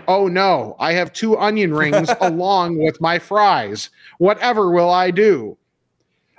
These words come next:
Speaker 1: Uh, and then they have, like, a smoky barbecue sauce, and it's on a pretzel bun.
Speaker 2: Oh, hell yes.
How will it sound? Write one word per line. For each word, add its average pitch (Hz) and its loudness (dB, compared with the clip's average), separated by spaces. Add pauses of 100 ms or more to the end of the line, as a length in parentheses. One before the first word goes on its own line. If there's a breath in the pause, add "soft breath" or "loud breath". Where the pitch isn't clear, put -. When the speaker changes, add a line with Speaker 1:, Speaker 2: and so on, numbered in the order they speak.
(100)
Speaker 1:
Uh, 160 2
and 190 -2
then 208 -2
they 202 0
have, 185 -2
like, 185 -2
a 131 -4
smoky 170 -4
barbecue 156 -2
sauce, 185 0
and 143 -4
it's - -10 (140)
on 180 0
a 208 -4
pretzel - -8
bun. - -12 (100)
Speaker 2:
Oh, 117 0
hell 95 -6
yes. 90 -10